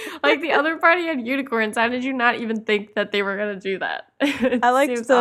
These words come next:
Speaker 2: the
Speaker 1: obvious.
Speaker 2: build a real bear workshop, where it's just,
Speaker 1: Is that what
Speaker 2: like, an
Speaker 1: that
Speaker 2: actual bear
Speaker 1: <laughs> was?
Speaker 2: <laughs> putting hats on it. <laughs> I was like, "Yeah, okay."
Speaker 1: That's a
Speaker 2: Yeah.
Speaker 1: great idea.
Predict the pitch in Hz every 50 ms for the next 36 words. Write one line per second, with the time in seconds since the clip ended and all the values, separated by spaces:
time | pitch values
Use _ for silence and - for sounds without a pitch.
0 | 233 226 220 208 - 196 220 202 170 - 220 220 226 233 220 247 247 220 208 190
1 | 185 208 202 202 202 185 196 185 185 196 190 196 208 208 - - - 247 226 226
2 | 240 240 _ _ _ - 214 214 202 196 196 185 165 185 196 190 185 - - -
3 | _ _ - 285 254 208 247 233 233 254 277 294 294 285 269 220 - 190 202 247
4 | 233 220 190 185 202 403 359 370 427 453 - - - 440 359 - - 330 - 330
5 | 381 285 - 330 285 269 277 269 247 240 214 214 - - 262 262 269 302 311 320
6 | - - 302 294 - 277 240 247 247 254 285 330 381 349 330 320 349 349 - 196
7 | 202 196 _ _ _ _ _ _ _ _ _ _ _ _ _ _ - 226 226 277
8 | 269 247 214 185 175 180 180 180 180 190 185 - - -